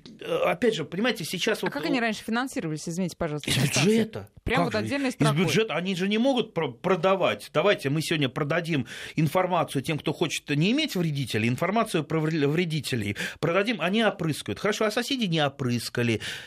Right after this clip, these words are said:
Speaker 1: И тогда вот это вот опрыскивание тех, кто опрыскал, оно, э, этому вредителю по барабану, что называется, они приползут тут же, э, смигрируют. Это надо одновременно делать. Всем надо делать. Тогда только вы сможете по-, подавить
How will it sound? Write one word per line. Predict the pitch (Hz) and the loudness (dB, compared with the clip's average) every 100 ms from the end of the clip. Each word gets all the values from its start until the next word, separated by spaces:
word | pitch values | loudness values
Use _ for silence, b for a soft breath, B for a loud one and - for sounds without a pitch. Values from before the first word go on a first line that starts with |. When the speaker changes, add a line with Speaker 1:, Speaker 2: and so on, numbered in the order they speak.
| B | B
Speaker 1:
И | - | 0
тогда | 160 214 226 | 2 4 4
вот | 220 220 | 4 2
это | 214 | 0
вот | 214 | 0
опрыскивание | 214 208 262 269 - 151 143 | 0 2 2 2 2 0 2
тех, | 143 160 | 0 -2
кто | - 165 | 0 0
опрыскал, | 165 175 147 - 120 107 B B | 0 0 0 0 0 0 B B
оно, | 156 220 226 135 123 127 127 131 | 0 2 2 2 2 4 4 2
э, | 151 180 | 2 0
этому | 202 196 | 2 2
вредителю | 190 185 190 175 170 | 2 2 0 0 0
по | 185 | 0
барабану, | 180 208 202 202 | 2 2 2 0
что | 147 135 | -2 -2
называется, | 123 135 131 | 2 2 2
они | 151 160 | 0 0
приползут | 160 160 175 170 180 | -2 0 0 0 -2
тут | 147 | -2
же, | 113 120 120 120 113 | 0 0 2 2 2
э, | 127 | 0
смигрируют. | - 151 139 175 135 107 | 2 2 2 2 2 0
Это | 170 | -4
надо | - 226 | -2 0
одновременно | 254 233 262 262 190 226 233 | 0 0 2 4 4 2 2
делать. | 196 185 123 - B B | 2 0 0 -4 B B
Всем | - - 208 226 233 | -2 2 4 4 2
надо | 208 165 | -2 -4
делать. | 127 120 98 | -2 -2 -2
Тогда | - 175 285 | -4 -2 -2
только | 302 175 - | 0 -2 0
вы | 147 240 | 0 0
сможете | - 190 196 | 2 0 0
по-, | 143 131 | -4 -4
подавить | - 135 143 190 202 | -4 0 2 0 -4